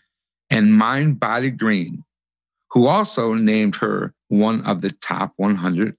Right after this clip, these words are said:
women to watch in wellness. She lives in Brooklyn, New York,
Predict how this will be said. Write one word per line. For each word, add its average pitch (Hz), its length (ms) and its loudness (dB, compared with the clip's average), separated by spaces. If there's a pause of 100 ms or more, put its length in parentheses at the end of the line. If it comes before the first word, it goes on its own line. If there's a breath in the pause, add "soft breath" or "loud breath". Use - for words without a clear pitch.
women 95 440 -2
to 120 120 2
watch 90 540 -2
in 104 320 0
wellness. 120 640 -4 (760)
She 120 140 2
lives 107 240 2
in 95 140 0
Brooklyn, 143 340 0
New 196 100 4
York, 175 340 0